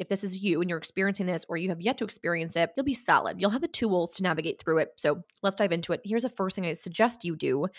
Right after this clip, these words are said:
uh, when you experience a flopped launch after a previous successful launch.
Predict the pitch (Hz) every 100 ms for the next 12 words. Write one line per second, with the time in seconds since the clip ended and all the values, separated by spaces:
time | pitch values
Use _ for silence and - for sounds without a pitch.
0 | - - - 185 151 - 185 170 170 175
1 | 170 160 - - - 185 175 160 165 -
2 | 165 - 170 151 - - 135 135 - 151
3 | - 147 135 - 151 - 165 - 165 165
4 | - - - - - - - 85 64 -